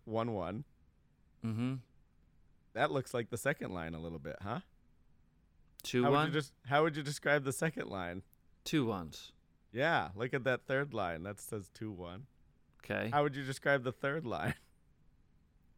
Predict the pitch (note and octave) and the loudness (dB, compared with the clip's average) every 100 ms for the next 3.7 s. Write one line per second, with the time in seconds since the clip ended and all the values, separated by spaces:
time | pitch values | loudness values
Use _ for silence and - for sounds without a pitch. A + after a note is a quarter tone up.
0 | _ _ _ - - G#2+ A2+ A#2 A2+ B2+ | _ _ _ -12 -10 -6 -2 0 2 4
1 | C3 E2 - - - - - - _ - | 4 2 -8 -20 -20 -20 -20 -20 _ -20
2 | - - - - _ - - C#3+ D3 D3 | -20 -20 -20 -20 _ -12 -2 2 2 0
3 | B2 D#3+ D3+ B2+ G#2+ G2 | 0 0 2 0 0 -4